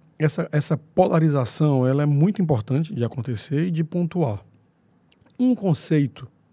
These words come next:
da gestão do presidente Lula é, é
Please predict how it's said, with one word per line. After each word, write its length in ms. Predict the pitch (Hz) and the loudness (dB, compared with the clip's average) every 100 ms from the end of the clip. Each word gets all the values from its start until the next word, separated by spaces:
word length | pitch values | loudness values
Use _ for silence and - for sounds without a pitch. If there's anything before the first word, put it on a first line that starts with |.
| _ _ | _ _
da 200 | 123 151 | 2 2
gestão 600 | 147 143 - - 117 110 107 _ _ _ - | 2 -2 -4 -6 -4 -4 -6 _ _ _ 0
do 160 | 143 | 2
presidente 520 | 175 156 131 127 120 | 2 2 0 -4 -2
Lula 380 | 123 127 135 104 - _ _ _ _ _ _ _ _ _ | 0 2 2 -2 -6 _ _ _ _ _ _ _ _ _
é, 320 | 143 147 165 - - _ _ _ _ _ _ _ _ _ _ - | 2 4 2 -2 -20 _ _ _ _ _ _ _ _ _ _ -6
é 400 | 143 139 139 | -4 -2 -4